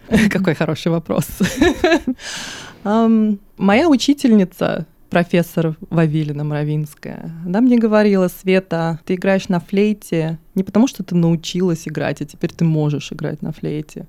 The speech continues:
Ты должна играть на флейте, потому что ты не представляешь себе, что ты ещё делать в этой жизни». И вот это со мной, эта фраза, которую мне сказала, она со мной осталась, потому что видишь иногда людей, которые работают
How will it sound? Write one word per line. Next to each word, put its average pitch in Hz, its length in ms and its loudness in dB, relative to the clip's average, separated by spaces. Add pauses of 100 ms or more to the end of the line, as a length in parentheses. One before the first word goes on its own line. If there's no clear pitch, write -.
(120)
Ты 202 100 -4
должна 233 340 4
играть 240 240 2
на 214 80 4
флейте, 269 300 0
потому 190 260 0
что - 200 -12
ты 208 60 2
не 202 80 4
представляешь 180 680 0
себе, 165 220 -6
что - 180 -8
ты 165 160 -10
ещё 160 300 -8
делать 147 420 -10
в - 40 -8
этой - 240 -8
жизни». - 440 -10 (260)
И 180 80 0
вот 190 200 0 (120)
это 247 260 4
со 208 160 2
мной, 180 360 4
эта 170 160 0
фраза, 233 460 4
которую 180 280 0
мне 175 80 2
сказала, 175 260 0
она 180 120 4
со 185 120 0
мной 180 240 4
осталась, 170 760 2
потому 175 360 2
что 170 600 2 (500)
видишь 277 360 4
иногда 170 320 2
людей, 156 280 0
которые 180 400 0
работают 180 840 -2